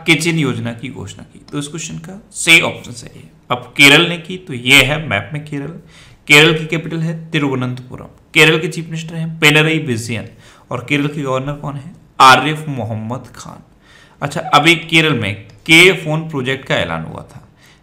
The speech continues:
तिरंगा पहल केरल में शुरू हुई थी। कोविड नाइनटीन रोगियों की सेवा के लिए कर्मी बोट रोबोट केरल में शुरू हुए थे और ब्रेक द चेन कार्टून अभियान ये भी केरल में शुरू हुआ। अच्छा,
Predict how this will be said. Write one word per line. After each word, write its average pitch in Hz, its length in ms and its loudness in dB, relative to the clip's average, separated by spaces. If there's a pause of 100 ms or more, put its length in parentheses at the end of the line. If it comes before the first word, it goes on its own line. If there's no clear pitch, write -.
(180)
तिरंगा 160 420 6
पहल 147 280 2 (100)
केरल 92 240 -2
में 95 80 -8
शुरू 101 200 -10
हुई 98 180 -14
थी। - 200 -20 (200)
कोविड 165 420 2
नाइनटीन 156 380 2
रोगियों 156 320 0
की 165 120 -4
सेवा 160 300 4
के 160 160 0
लिए 160 200 0
कर्मी 160 360 0
बोट 165 280 0
रोबोट 156 400 -4 (160)
केरल 135 240 4
में 117 80 -4
शुरू 107 200 -10
हुए 98 200 -10
थे - 160 -18 (580)
और 113 160 -10
ब्रेक 151 440 6
द 165 80 2
चेन 147 420 2
कार्टून 117 360 2
अभियान - 320 -10 (260)
ये 131 240 6
भी 123 160 0 (160)
केरल 98 180 -8
में 98 120 -14
शुरू - 240 -16
हुआ। - 220 -20 (480)
अच्छा, - 200 -14